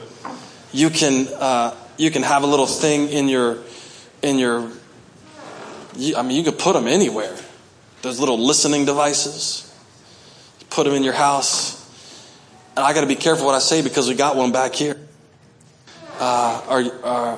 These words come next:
Pastor Adam has one in his office. And if you say the word to wake it up, it'll give you whatever you want. And you thought that little genie thing that you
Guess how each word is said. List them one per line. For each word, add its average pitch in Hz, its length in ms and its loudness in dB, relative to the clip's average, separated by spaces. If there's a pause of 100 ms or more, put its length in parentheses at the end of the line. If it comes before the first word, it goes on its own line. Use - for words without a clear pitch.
(160)
Pastor 139 320 0
Adam 143 240 2
has 131 180 2
one 131 140 2
in 127 80 0
his 147 180 2
office. 123 680 -2 (760)
And 127 280 0
if - 120 -2
you 131 60 4
say 160 400 2
the 143 80 4
word 139 580 2 (880)
to 143 80 0
wake 143 280 2
it 135 80 4
up, - 580 2 (320)
it'll 139 140 4
give 151 260 2
you 135 140 2
whatever 143 260 2
you 143 140 2
want. 165 280 -4 (1700)
And 165 140 2
you 262 100 4
thought 240 240 2
that 180 160 4
little 175 220 4
genie 170 320 6
thing 143 300 6
that 135 140 4
you 147 120 6